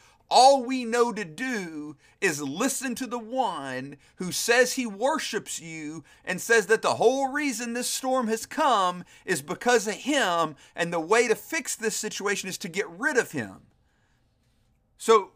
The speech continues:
they're calling out to Yahweh at this point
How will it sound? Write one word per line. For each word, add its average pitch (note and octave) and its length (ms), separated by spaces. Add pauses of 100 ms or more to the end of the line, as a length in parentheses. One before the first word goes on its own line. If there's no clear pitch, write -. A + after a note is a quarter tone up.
(120)
they're B3+ 500 (300)
calling B3+ 380
out B3+ 200
to B3 100
Yahweh F#3+ 680 (240)
at G3 200
this D4 180
point F#3 520